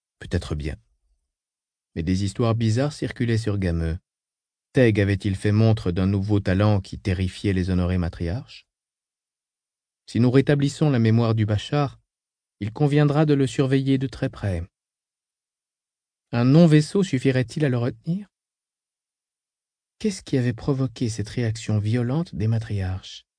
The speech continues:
Elles voulaient voir le sang couler, ne jamais accepter d'être le messager d'une mauvaise nouvelle auprès de gens comme elles. Rien d'étonnant à ce que leurs sous-ordres se comportent avec une telle frénésie.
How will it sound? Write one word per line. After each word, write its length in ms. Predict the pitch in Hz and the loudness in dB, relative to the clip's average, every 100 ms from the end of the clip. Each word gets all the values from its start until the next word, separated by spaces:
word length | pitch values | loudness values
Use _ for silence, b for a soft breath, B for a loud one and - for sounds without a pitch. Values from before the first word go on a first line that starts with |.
| _ _ _ _ _ _ _ - | _ _ _ _ _ _ _ -4
Elles 180 | 113 | -2
voulaient 240 | 113 131 131 | 2 2 2
voir 240 | 120 123 | 2 0
le 120 | 110 | 0
sang 240 | 101 - 98 | -4 -6 -8
couler, 520 | - 92 87 87 90 _ _ _ _ _ _ - | -8 -12 -10 -10 -12 _ _ _ _ _ _ -2
ne 80 | 110 | 2
jamais 520 | 113 143 156 156 127 | 4 6 8 6 4
accepter 500 | 117 - 120 - 127 | -2 -4 -6 -2 -2
d'être 320 | 117 107 113 | 0 -2 0
le 80 | 110 | 2
messager 560 | 117 113 131 113 120 | 0 0 -2 0 0
d'une 160 | 110 101 | 2 2
mauvaise 400 | 107 113 113 110 | 2 4 4 4
nouvelle 420 | 113 110 117 110 | 4 4 4 4
auprès 280 | 101 92 107 | 2 -2 -2
de 100 | 98 | -2
gens 220 | 98 98 | 0 -2
comme 180 | 95 87 | -2 -4
elles. 320 | 78 78 113 _ _ _ _ _ _ _ _ - | -4 -8 -12 _ _ _ _ _ _ _ _ -10
Rien 300 | 101 120 156 | 0 4 6
d'étonnant 420 | 147 143 147 180 | 4 4 4 4
à 80 | 143 | 4
ce 80 | 113 | 0
que 80 | 127 | 0
leurs 240 | 113 110 | 0 0
sous-ordres 640 | - 127 110 139 147 107 | -2 0 4 6 4 2
se 140 | 98 104 | -2 -4
comportent 420 | - 104 107 104 | -4 -2 0 0
avec 220 | 95 95 | -2 0
une 120 | 95 | -2
telle 140 | 95 92 | 0 -2
frénésie. 640 | - 92 90 95 117 | -2 -2 0 -2 -6